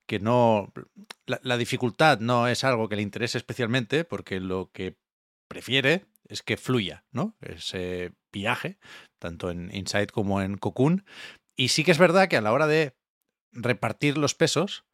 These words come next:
eh, Inside claramente, eh, se interesa más por la parte narrativa y por la parte visual. Creo que hay una serie de, de metáforas y de estampas muy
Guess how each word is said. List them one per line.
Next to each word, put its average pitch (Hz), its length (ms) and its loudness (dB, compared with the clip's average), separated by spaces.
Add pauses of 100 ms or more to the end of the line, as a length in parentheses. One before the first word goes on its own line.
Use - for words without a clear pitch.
(760)
eh, 101 380 -2 (240)
Inside 131 500 2 (1200)
claramente, 127 640 0 (540)
eh, 98 400 -6
se - 160 -4
interesa 104 380 0
más 117 260 6
por 110 180 -4
la 104 120 -2
parte 110 260 -2
narrativa 104 560 -4 (120)
y - 240 -2 (520)
por 123 120 4
la 110 100 4
parte 120 180 0
visual. 110 400 0 (640)
Creo 98 140 -4
que 98 100 0
hay 95 480 0 (140)
una 95 140 -8
serie 98 220 -6
de, 98 360 -2 (800)
de 101 180 -8
metáforas 107 640 2
y 104 80 -4
de 98 360 -2
estampas 113 540 -2
muy 110 340 -4